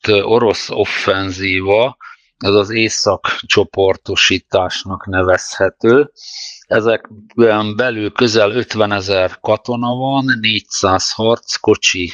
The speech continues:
kilencszázötven darab páncélozott szállító harcjármű, és közel ezer darab tüzérségi eszköz. A főerőket azt, ö, a Belgorod csoport képzi, közel harmincezer fővel,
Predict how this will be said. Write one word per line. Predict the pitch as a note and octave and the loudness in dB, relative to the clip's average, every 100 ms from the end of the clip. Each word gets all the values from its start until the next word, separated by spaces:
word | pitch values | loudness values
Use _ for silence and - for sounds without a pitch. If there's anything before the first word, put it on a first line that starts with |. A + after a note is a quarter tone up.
| - | -6
kilencszázötven | G#2+ G2+ F#2+ - - F#2+ F#2+ F2+ - - G#2 F#2+ G2 F#2+ F#2 F#2 | -2 -2 -2 -6 -4 -2 -2 -6 -12 -6 -4 -4 0 0 0 -2
darab | F#2 F2 F2 - _ _ | 0 0 -2 -6 _ _
páncélozott | - A#2 A#2 - G#2+ G2+ F#2+ F#2+ - | 0 2 0 2 2 2 2 -4 -2
szállító | - F#2 F#2 F2+ - - F#2 | -2 2 2 0 -4 0 2
harcjármű, | E2+ F2+ F2 - - F#2+ F2+ F2+ F#2 F2+ - - - - - - | 2 0 0 -2 0 2 2 0 -4 -4 -4 -18 -16 -14 -16 -10
és | F#2 - | -4 -2
közel | G#2 F#2+ F#2 | 0 2 2
ezer | G2 F#2 G2 F2 | 2 0 0 0
darab | F2+ F2 - | 0 0 -2
tüzérségi | - G2+ F#2+ F2+ - - F2 E2+ E2+ | -4 0 2 2 0 -2 -2 2 2
eszköz. | D#2+ - - E2+ D#2 - - - - - - - | 2 -2 -2 -2 -2 -8 -16 -20 -20 -20 -20 -6
A | - | -4
főerőket | - D#3+ E3 C#3 A#2 A2+ G#2+ - G#2+ - | 2 4 6 4 4 2 0 2 -2 0
azt, | G2 - - - | -2 -2 -10 -6
ö, | - F#2+ F#2+ F#2+ | 2 4 4 2
a | F#2 | 0
Belgorod | F#2+ G#2 A2 F#2+ G2 F2+ E2+ F2+ - | 2 2 2 0 0 0 0 -2 -6
csoport | - F#2+ - F#2 F2+ - - | -2 -2 0 2 2 0 -10
képzi, | - F#2 F#2+ G2 G#2+ | 0 0 0 -4 -6
közel | - F#2+ F2+ E2+ E2 | 0 0 2 0 0
harmincezer | F2+ F#2+ G#2+ A2+ A2 A#2+ G2+ G#2+ G#2 | 0 -2 -2 -6 0 0 2 0 -2
fővel, | - G#2 G2+ F#2+ F#2+ F#2+ F#2 | -4 0 2 2 2 2 0